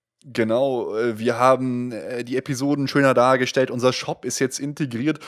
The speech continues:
Nico arbeitet Tag und Nacht, bricht völlig zusammen und sagt, hier viel zu erzählen gibt's nicht. Und wisst ihr, was das Allergeilste ist? Das war mir wichtig. Wir sind jetzt auch mobil perfekt darstellbar, weil wir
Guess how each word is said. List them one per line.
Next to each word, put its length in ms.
Nico 320
arbeitet 440
Tag 280
und 120
Nacht, 260
bricht 220
völlig 260
zusammen 560
und 160
sagt, 260
hier 100
viel 200
zu 120
erzählen 360
gibt's 260
nicht. 240
Und 300
wisst 220
ihr, 100
was 120
das 100
Allergeilste 580
ist? 140
Das 80
war 80
mir 260
wichtig. 480
Wir 220
sind 100
jetzt 160
auch 160
mobil 400
perfekt 500
darstellbar, 540
weil 100
wir 100